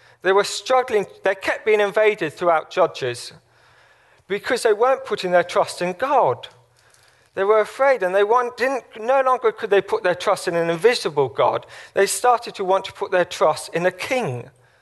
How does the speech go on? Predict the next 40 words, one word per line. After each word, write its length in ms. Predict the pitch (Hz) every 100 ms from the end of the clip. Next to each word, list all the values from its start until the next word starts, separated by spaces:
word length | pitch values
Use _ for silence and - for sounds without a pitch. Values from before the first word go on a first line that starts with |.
| _ -
that 160 | 156
would 160 | 156 -
fight 260 | 156 127
for 180 | - 135
them. 280 | 120 113 107 - - -
They 80 | -
were 120 | 196
transferring 680 | 202 - 247 233 - 233 214
the 80 | 185
trust 320 | - 269 262
that 100 | 208
they 120 | 196
had 200 | 190 202
in 120 | 180 180
God 480 | 247 214 131 139 - - -
to 100 | -
a 20 | 185
trust 400 | - 240 - 202
in 80 |
another 420 | 202 220 277 269 180
ruler. 480 | 143 123 120 - - _ _ _ _ _ - -
And 120 | 185
in 100 | 202
a 60 |
sense, 300 | 196 262 226
they 60 | 202
were 80 | 190
moving 380 | 214 277 254 233
from 200 | 208 190
the 60 |
kingdom 440 | 175 262 226 202 175
of 180 | -
God, 420 | - 277 175 208 -
under 180 | 190 185
the 120 | 170
sphere 260 | - 240 214
of 100 | 175
influence 460 | 214 208 170 160
of 160 | 147 -
God, 480 | 240 233 175 226